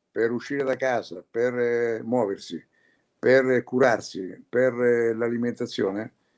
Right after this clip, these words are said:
cerchiamo sempre dei prodotti migliori cercando di spendere meno. Cerchiamo questo, no?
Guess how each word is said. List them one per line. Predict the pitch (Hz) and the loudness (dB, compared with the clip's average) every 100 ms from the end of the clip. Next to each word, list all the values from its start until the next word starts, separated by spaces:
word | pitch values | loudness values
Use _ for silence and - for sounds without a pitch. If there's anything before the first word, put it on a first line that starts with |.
| _ _ | _ _
cerchiamo | - 135 135 147 110 110 - | 4 6 6 4 4 -4 -8
sempre | - 160 165 156 135 | 0 6 6 6 0
dei | 117 | 0
prodotti | 110 131 135 123 123 | -2 -2 0 -2 -4
migliori | 151 147 120 110 123 143 _ - | -2 2 4 4 0 -4 _ -6
cercando | 139 131 117 110 | -6 0 0 0
di | 107 | -2
spendere | - 110 98 98 | -2 -4 -2 -4
meno. | 85 73 101 - _ _ _ _ _ _ _ _ _ _ _ | -6 -12 -14 -20 _ _ _ _ _ _ _ _ _ _ _
Cerchiamo | - 95 127 110 104 | -10 -2 0 0 2
questo, | 127 - 98 | 0 0 -6
no? | 120 | -6